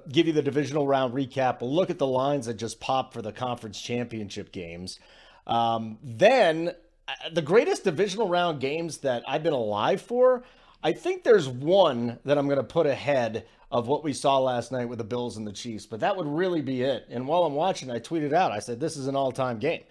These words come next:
This is an all-time classic," and it really was. Uh, we'll get to some basketball. Nuggets recap. Boogie Cousins is here. Bryn Forbes making a little impact off the bench. And then college basketball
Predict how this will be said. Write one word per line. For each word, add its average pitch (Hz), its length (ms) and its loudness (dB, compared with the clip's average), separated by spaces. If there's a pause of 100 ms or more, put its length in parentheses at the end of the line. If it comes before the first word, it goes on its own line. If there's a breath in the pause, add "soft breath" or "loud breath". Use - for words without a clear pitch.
(220 soft breath)
This 220 80 -4
is 208 40 4
an 196 60 4
all-time 147 440 2
classic," 135 500 -4
and 143 120 -6
it 143 80 -2
really 143 220 -2
was. 110 460 -4 (280 loud breath)
Uh, 131 140 4
we'll 151 80 0
get 190 160 2
to 165 60 -10
some 170 160 -6
basketball. 143 680 4
Nuggets 180 440 2
recap. 120 540 -2
Boogie 147 300 -2
Cousins 160 400 2
is 139 140 -10
here. 160 240 2
Bryn 147 360 -2
Forbes 156 600 0 (340 loud breath)
making 147 260 2
a 147 40 0
little 147 260 2
impact 151 420 2
off 143 220 4
the 123 80 -4
bench. 151 540 -2 (240 soft breath)
And 139 140 0
then 135 160 -2
college 185 460 0
basketball 190 880 2